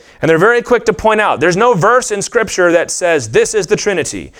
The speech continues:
You don't see the word Trinity in the Bible, and they'll triumphantly laugh at you and say, "Oh, Google it in your concordance and see if you can find the word Trinity."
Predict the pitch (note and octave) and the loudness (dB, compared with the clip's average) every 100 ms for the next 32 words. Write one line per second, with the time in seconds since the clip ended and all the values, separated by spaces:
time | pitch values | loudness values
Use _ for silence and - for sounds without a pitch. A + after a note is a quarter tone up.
0 | - - G3 G#3+ A#3 A3+ F#3+ G#3+ F#3 - | -10 0 0 0 -2 0 2 2 0 0
1 | A3 G3+ G3+ F#3+ D#3 D#3+ B2+ F2 F2+ F2+ | 0 2 2 0 0 0 0 -4 -8 -14
2 | _ - - A#2+ A#2+ A#2 - - - - | _ -20 -10 -4 -4 -4 -14 -20 -20 -20
3 | - _ _ _ - - - D3+ D3+ C#3+ | -20 _ _ _ -20 -20 -6 -2 0 -2
4 | C3+ C#3 A2+ A#2+ A2 A#2+ B2 B2+ G#2+ A2+ | -2 -4 -2 0 2 2 0 -2 0 -2
5 | G#2+ G#2+ - A2+ C#3+ D#3+ A#2 E3 F#3 D#3+ | -2 -4 -6 -2 0 0 2 2 4 2
6 | A#2+ C3 C3+ A#2+ - C#3 B2 D3 D#3+ A2 | 0 -2 -4 -4 -8 -10 -4 0 0 -2
7 | - A#2 - D3 C3+ B2 - - B2 G#2+ | -8 -10 -10 -8 -8 -8 -12 -14 -10 -4
8 | C3+ B2 A#2+ A#2 - B2+ G2+ D2 | -4 -2 -2 -4 -4 -10 -8 -12